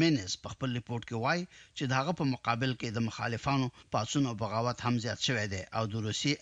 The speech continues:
امنیتي ځواکونو په تیرو څو ورځو کې د سیاسي مخالفانو د نیولو لپاره عملیات سرته رسولي دي. وروسته له هغې چې د جولای په څلورمه د مصر پولیسو د احمد بسام زکی په نوم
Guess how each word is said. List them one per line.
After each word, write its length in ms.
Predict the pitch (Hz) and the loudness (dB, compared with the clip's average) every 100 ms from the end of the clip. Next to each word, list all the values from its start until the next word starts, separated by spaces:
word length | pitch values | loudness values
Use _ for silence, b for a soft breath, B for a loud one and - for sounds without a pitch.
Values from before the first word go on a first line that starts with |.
| 127 | 0
امنیتي 340 | 123 117 202 160 | 0 -2 -2 0
ځواکونو 420 | 139 117 147 151 170 B B - | 0 0 2 2 -2 B B -8
په 100 | 123 | -2
تیرو 180 | 151 127 - | 0 0 0
څو 60 | 190 | 2
ورځو 260 | 143 117 107 | 2 0 -2
کې 100 | 127 143 - B 120 | -2 -2 -4 B 0
د 20 | 123 110 - - - | 2 0 -2 -6 -2
سیاسي 320 | 139 120 202 | 0 2 2
مخالفانو 580 | 156 113 127 117 135 131 117 | 2 2 0 2 2 2 2
د 100 | 113 | 0
نیولو 300 | 120 156 123 | 2 2 0
لپاره 340 | 113 120 113 113 113 | 0 0 2 0 0
عملیات 440 | 110 113 113 - | 0 0 -2 -2
سرته 260 | 123 104 120 113 131 | -4 -2 -2 -2 -2
رسولي 360 | 113 131 113 104 | -2 0 -2 -2
دي. 100 | 95 95 - - | -6 -8 -10 -6
وروسته 320 | 104 98 - 107 | -4 -4 -4 -2
له 60 | 104 | 2
هغې 220 | 156 202 240 | 2 2 -2
چې 60 | - 226 | -2 0
د 320 | 233 - 165 | 0 -2 -2
جولای 280 | 143 160 180 170 | 0 2 0 0
په 160 | 151 131 | -2 -2
څلورمه 460 | 135 123 127 185 185 208 - | 0 0 2 2 0 -2 -2
د 120 | 123 175 | 0 2
مصر 260 | 202 160 139 | 0 -2 0
پولیسو 380 | 131 160 - 180 - 127 | 0 0 0 -2 -2 -2
د 80 | 131 | -2
احمد 340 | 127 127 120 | 0 -2 0
بسام 380 | 120 - 175 180 135 | -2 0 0 0 -2
زکی 280 | 127 - 214 | -2 -2 0
په 120 | 156 | 2
نوم 120 | 156 | 4